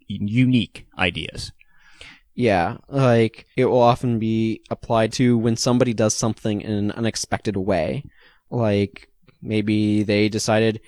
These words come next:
Speaker 2: "You know, I really don't feel like climbing this wall, so I'm gonna figure out how to engineer spring shoes."
Speaker 1: And then boing, and it might work. I'm not sure.
Speaker 2: I don't
Speaker 1: <laughs>
Speaker 2: know.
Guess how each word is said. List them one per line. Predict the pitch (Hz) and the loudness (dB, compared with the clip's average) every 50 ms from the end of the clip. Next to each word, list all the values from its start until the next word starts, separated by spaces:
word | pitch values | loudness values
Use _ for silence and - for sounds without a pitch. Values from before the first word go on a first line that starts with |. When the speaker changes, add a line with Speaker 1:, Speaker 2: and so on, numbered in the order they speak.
| - _ _ _ | -20 _ _ _
Speaker 2:
"You | 113 120 | -2 0
know, | 123 135 165 175 190 | 2 4 6 6 6
I | 196 - 139 | 6 6 4
really | 131 131 127 156 165 165 | 4 4 6 6 6 6
don't | 156 160 143 | 6 4 2
feel | - - 156 | 0 0 0
like | 151 - | 0 0
climbing | - - 156 151 156 156 | 0 2 2 4 4 4
this | 156 156 - - | 2 0 0 0
wall, | - 131 170 156 113 92 | 2 4 6 6 4 2
so | - - 110 | 0 -2 -2
I'm | 120 151 156 | 0 0 0
gonna | 123 104 95 | 0 0 -2
figure | - - 120 110 120 | -2 -4 0 2 2
out | 117 90 | 2 2
how | 143 135 113 | 2 0 0
to | 110 - | 0 2
engineer | 117 127 120 117 117 120 123 127 127 127 127 - _ | 0 0 0 2 2 2 4 4 4 2 0 -4 _
spring | - - - - _ - 294 349 311 269 220 190 175 156 135 131 123 | -12 -12 -12 -6 _ 4 6 6 6 6 6 6 6 6 6 6 6
shoes." | 117 - - 123 117 113 107 104 98 92 87 87 87 82 82 - - - - - - - - _ _ _ _ _ _ _ _ | 4 2 2 2 4 4 4 2 0 0 -2 -4 -8 -10 -10 -10 -10 -8 -8 -8 -8 -10 -14 _ _ _ _ _ _ _ _
Speaker 1:
And | - 107 101 98 | -10 -8 -6 -6
then | 92 92 90 87 85 | -6 -8 -8 -6 -4
boing, | 180 120 175 214 220 220 220 220 226 226 226 214 220 226 | -4 -2 -2 -2 -2 -2 -2 -2 -2 -2 -2 -2 0 0
and | 185 127 120 110 - _ | 0 0 0 -2 -4 _
it | - 196 180 | -6 -2 0
might | 113 135 117 - | 0 0 0 -2
work. | - 82 82 90 - - _ _ - | -6 -8 -8 -10 -12 -16 _ _ -14
I'm | 90 | -12
not | 90 85 - | -10 -10 -12
sure. | - - 82 78 85 - _ _ _ | -12 -10 -10 -10 -10 -12 _ _ _
Speaker 2:
I | - | 4
don't | 120 117 117 | 4 6 6
Speaker 1:
<laughs> | 110 113 | 6 4
Speaker 2:
know. | 127 | 2